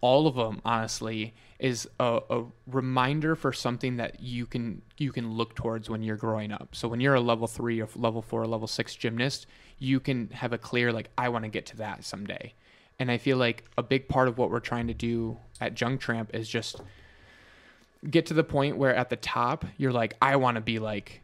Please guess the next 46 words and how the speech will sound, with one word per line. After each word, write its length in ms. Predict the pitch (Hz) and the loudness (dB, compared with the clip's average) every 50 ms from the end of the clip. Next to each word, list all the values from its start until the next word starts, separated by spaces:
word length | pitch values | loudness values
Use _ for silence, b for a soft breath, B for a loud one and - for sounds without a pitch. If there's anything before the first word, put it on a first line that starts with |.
| - - | -20 -8
Mo. 520 | - 131 127 120 113 107 - - - - - | -6 -2 0 0 0 0 -2 -6 -10 -8 2
I 120 | - 139 147 | 4 6 6
wanna 180 | 135 127 127 | 6 4 2
be 140 | 117 120 123 | 0 0 0
like 180 | 117 113 110 120 | 0 -2 -2 -2
Marley. 280 | 123 117 113 113 113 | -2 -2 0 0 0
I 80 | 107 113 | 0 2
wanna 180 | 120 123 120 117 | 2 2 2 2
be 140 | 120 117 | 0 0
like 180 | 117 113 113 110 | 0 -2 -4 -2
Jake." 320 | - 123 117 113 107 - | 0 0 0 0 -2 -4
So 140 | - - 120 117 | -4 -2 0 0
that 160 | 117 - - | 0 0 0
way 140 | - 113 110 | 0 -2 -2
they 240 | 110 117 117 117 117 | 0 2 2 2 2
have 180 | - 131 120 - | 0 -2 -2 0
something 340 | - 123 123 117 123 117 120 | -2 -2 -2 -2 -2 -2 -2
that 140 | 113 110 - | -2 -2 -2
they 80 | 113 110 | -4 -2
can 240 | - 123 113 110 110 | -2 -2 -2 -2 -4
reach 240 | 113 127 - - - | -4 -4 -4 -6 0
for 180 | - 170 170 143 | 2 2 2 4
and 100 | 117 - | 0 -4
strive 320 | - - 120 117 113 120 - | -4 -2 0 0 0 -2 0
for. 280 | - 160 165 165 170 | 2 4 4 4 4
And 260 | - - 117 123 123 | 2 -2 -4 0 2
that 180 | 120 120 - - | 4 4 4 2
motivates 520 | 127 120 117 120 110 117 113 110 - - - | 0 -2 -2 -2 -2 -4 -6 -6 -6 -4 -4
them 220 | 120 117 113 113 | -2 -2 -2 -4
to 440 | - - - 117 110 107 107 107 - - - | -6 -4 -2 0 0 0 0 -2 -6 -4 -2
go 180 | 120 113 113 - | -2 -2 0 -2
through 200 | - - 113 110 | -4 -4 -2 -2
the 120 | 110 107 | -4 -4
progressions 640 | - 117 110 117 117 110 110 - - 113 110 110 113 | -4 -6 -4 -4 -4 -4 -4 -6 -6 -6 -8 -8 -8
and 120 | 113 113 113 | -8 -8 -4
go 180 | - 113 110 107 | -2 -2 -2 -2
through 240 | 110 - 113 113 | -2 -2 -2 0
the 80 | 113 113 | 0 -2
drilling 500 | 110 123 117 113 113 113 113 110 110 113 - | -2 -2 -2 -2 -2 -4 -6 -6 -8 -8 -10
and 120 | 117 113 | -12 -8
things 220 | - 113 117 113 107 | -8 -8 -6 -4 -6
like 140 | 107 - | -6 -4
that. 180 | - 110 107 - | -2 -2 -2 -2
And 80 | - 110 | -4 -4
so 140 | - 120 117 | -2 -2 -2
if 140 | 113 - | -2 -6